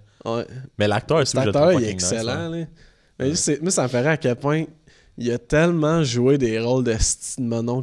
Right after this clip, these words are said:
Speaker 1: cochon dans
Speaker 2: Mm.
Speaker 1: sa vie, là. <laughs> On
Speaker 2: Ouais.
Speaker 1: dirait qu'il a genre, à un moment donné, il en a fait un, mais on était genre, « Wow, il est excellent
Speaker 2: Ah
Speaker 1: là-dedans. »
Speaker 2: ouais. Mais son, son rôle dans, euh, l'émission « C'est comme ça que je t'aime », là. Bon, en tabarnak.
Speaker 1: Je l'ai pas vu, c'est.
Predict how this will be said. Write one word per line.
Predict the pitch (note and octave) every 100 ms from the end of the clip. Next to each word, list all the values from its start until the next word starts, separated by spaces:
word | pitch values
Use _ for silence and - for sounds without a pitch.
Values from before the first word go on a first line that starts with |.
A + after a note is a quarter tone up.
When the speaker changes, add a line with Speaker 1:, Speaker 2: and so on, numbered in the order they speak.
| -
Speaker 1:
cochon | B2 A2 C#3 C3+ C#3
dans | A#2+
Speaker 2:
Mm. |
Speaker 1:
sa | A2+ A2
vie, | A#2+ C#3+ D3+
là. | E3+
<laughs> | - A3+ F#3
On | A3
Speaker 2:
Ouais. | A#2 A#2+ -
Speaker 1:
dirait | G#3
qu'il | - - D#4 D4+ B3 -
a | F3
genre, | E3 F3+
à | F3+
un |
moment | F3+
donné, | G3+ A3
il |
en | F3+
a | D#3+
fait | - D#3+ -
un, | E3 F#3+
mais | E3
on | D#3
était | C#3
genre, « | C#3 C3 C3+
Wow, | C3+
il | B2+
est | C#3
excellent | C#3 - C#3 C#3+ E3+
Speaker 2:
Ah |
Speaker 1:
là-dedans. » | E3+ A2 E3+ - G#3+ - A3+ - B3
Speaker 2:
ouais. | C4 G#2
Mais |
son, | G#2 A#2 G#2+ -
son | - A2 G#2
rôle | A#2 C3+
dans, | A2+ G2
euh, | F#2+ F#2 F#2+
l'émission « | G2+ G2+ A#2
C'est | A2+
comme | G#2 F#2+
ça | G#2+
que | G2
je | -
t'aime », | A2 B2+
là. | B2+ B2+ _ _ -
Bon, | G#2 G2+
en | F2+
tabarnak. | - G2 F#2 F2+
Speaker 1:
Je | G#2+
l'ai | A#2+ A#2
pas | B2 A#2+
vu, | A#2+ A#2+
c'est. | - A#2